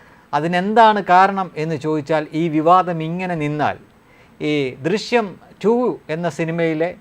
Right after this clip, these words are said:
സായ് കുമാർ പറയുന്ന ഒരു ഡയലോഗുണ്ട്, അതിൽ ഒരുപാട് റിസ്ക് എലമെന്റ് ഉണ്ട് എന്ന് പറഞ്ഞതുപോലെ, ഈ വിവാദം ഇങ്ങനെ നിന്നാൽ തീർച്ചയായിട്ടും ഈ മൂവാറ്റുപുഴ നിർമ്മല കോളേജ് എന്ന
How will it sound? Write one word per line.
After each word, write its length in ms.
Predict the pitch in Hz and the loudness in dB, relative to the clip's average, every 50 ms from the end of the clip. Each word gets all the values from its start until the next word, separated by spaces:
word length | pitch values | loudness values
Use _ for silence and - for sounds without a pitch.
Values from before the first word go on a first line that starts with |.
| _ _ _ _ _ _ _ - - | _ _ _ _ _ _ _ -2 2
സായ് 260 | 165 170 190 208 220 | 4 4 4 4 2
കുമാർ 400 | 170 190 196 196 196 190 185 180 | 0 -2 -2 0 0 0 0 2
പറയുന്ന 640 | 170 170 165 165 170 165 160 160 160 156 156 147 - | 2 0 2 2 0 -2 -4 -4 -4 -4 -4 -4 -4
ഒരു 360 | 151 151 147 151 151 156 151 127 120 139 | -4 -4 -2 -2 -4 -4 -6 -6 -4 -2
ഡയലോഗുണ്ട്, 560 | 143 156 156 160 151 135 120 117 104 95 104 - - - | 0 2 2 2 2 2 0 -4 -4 -6 -10 -10 -6 -4
അതിൽ 320 | 143 147 165 180 160 131 - _ _ _ - | -4 -2 -2 -4 -6 -6 -10 _ _ _ -4
ഒരുപാട് 580 | 147 147 160 147 156 156 156 147 131 123 120 - - _ _ _ _ _ - 135 156 | -2 -2 0 0 2 2 2 0 -2 -4 -6 -8 -14 _ _ _ _ _ -6 -2 -2
റിസ്ക് 360 | 180 180 - - - - 185 - _ _ | -2 -2 -6 -10 -10 -10 -10 -10 _ _
എലമെന്റ് 460 | 131 135 147 156 156 156 151 131 113 117 | -2 0 0 0 -2 -2 -4 -6 -6 -8
ഉണ്ട് 220 | 107 98 95 - - - | -8 -10 -14 -18 -10 -6
എന്ന് 220 | 139 165 190 196 185 - 165 | -4 -2 -2 -2 -2 0 0
പറഞ്ഞതുപോലെ, 720 | 175 165 170 214 214 202 180 151 139 127 127 143 175 - - _ _ _ _ - - _ 196 | 0 2 4 4 4 4 6 4 4 4 4 0 -2 -4 -8 _ _ _ _ -20 -12 _ -2
ഈ 100 | 214 214 | 0 0
വിവാദം 520 | 214 220 202 226 233 240 240 233 214 208 | 2 4 8 8 10 10 8 6 4 2
ഇങ്ങനെ 280 | 202 202 214 226 214 202 | 0 0 0 0 0 0
നിന്നാൽ 420 | 185 180 180 180 180 175 170 165 143 - | -2 -4 -2 0 2 2 2 2 0 -2
തീർച്ചയായിട്ടും 840 | 175 185 208 202 - - 196 185 160 156 156 139 123 135 131 139 151 - _ _ _ _ _ - | 0 0 2 0 0 0 0 2 2 2 2 0 -2 -6 -8 -8 -10 -16 _ _ _ _ _ -6
ഈ 320 | 175 190 190 190 185 175 - 156 | -2 0 0 0 0 -2 -4 -6
മൂവാറ്റുപുഴ 880 | 156 170 175 180 190 214 214 208 214 208 196 180 175 165 160 165 170 160 - - - 147 | -4 -2 0 4 4 4 4 4 2 -2 -2 0 2 4 4 2 2 0 -4 -10 -10 -4
നിർമ്മല 480 | 143 170 170 175 185 196 196 196 196 | -4 -2 -2 0 0 2 2 2 2
കോളേജ് 720 | 190 - 175 170 165 165 170 170 165 143 - - 180 175 - - _ - | 2 0 2 2 2 4 4 2 0 -2 -4 -8 -6 -6 -6 -8 _ -4
എന്ന 500 | 143 151 156 151 160 160 170 175 165 123 | -2 -2 -2 -2 -4 -4 -2 -4 -4 -6